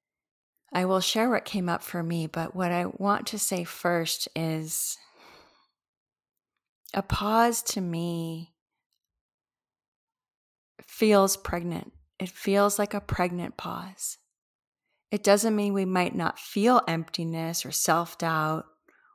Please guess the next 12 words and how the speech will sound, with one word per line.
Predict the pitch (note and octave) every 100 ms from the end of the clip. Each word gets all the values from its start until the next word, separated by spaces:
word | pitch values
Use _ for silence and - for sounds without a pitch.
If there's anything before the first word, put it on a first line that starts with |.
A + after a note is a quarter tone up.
| _
or | D3
loneliness, | D#3+ F3 F3+ E3+ E3 D#3+ D#3+ D#3+ - - - _ _ _ _ _ _ _ _ _ _ _ -
but | F#3 D#3+
it's | F#3+ - -
like | G#3 G#3+
this | - F3+
vessel, | E3+ D#3+ E3+ G3 - E3+ D#3+
it's | E3 - -
like | F3+ G#3 -
this | E3+ -
womb | E3 D#3 E3+ F3+ D#3+ D3+ D3+ -
that | D#3+ -